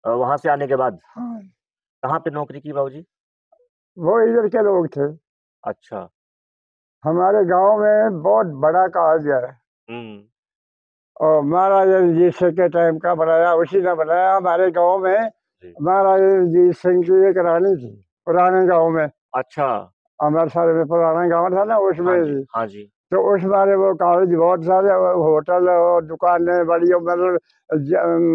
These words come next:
Speaker 2: नई जगह पर शहर बस गया।
Speaker 1: अच्छा।
Speaker 2: तो वहाँ हमने नौकरी भी करी।
Speaker 1: कितने दिन नौकरी की आपने?
Speaker 2: हमने करी,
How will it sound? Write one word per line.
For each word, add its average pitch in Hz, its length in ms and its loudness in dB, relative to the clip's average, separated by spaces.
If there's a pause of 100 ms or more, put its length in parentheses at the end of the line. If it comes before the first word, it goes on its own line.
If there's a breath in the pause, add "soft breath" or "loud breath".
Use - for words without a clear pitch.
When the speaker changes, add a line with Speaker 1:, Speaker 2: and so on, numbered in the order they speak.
(520)
Speaker 2:
नई 185 460 2
जगह 185 300 2
पर 170 280 0
शहर 190 340 0
बस 151 260 -2
गया। 143 260 -4 (360)
Speaker 1:
अच्छा। 101 280 -12 (580)
Speaker 2:
तो 147 120 -2
वहाँ 160 260 0
हमने 185 240 2
नौकरी 175 420 0
भी 180 120 2
करी। 175 320 -2 (260)
Speaker 1:
कितने 151 240 -6
दिन 160 140 -4
नौकरी 156 300 -6
की 143 140 -14
आपने? 135 320 -8 (640)
Speaker 2:
हमने 156 320 0
करी, 175 580 0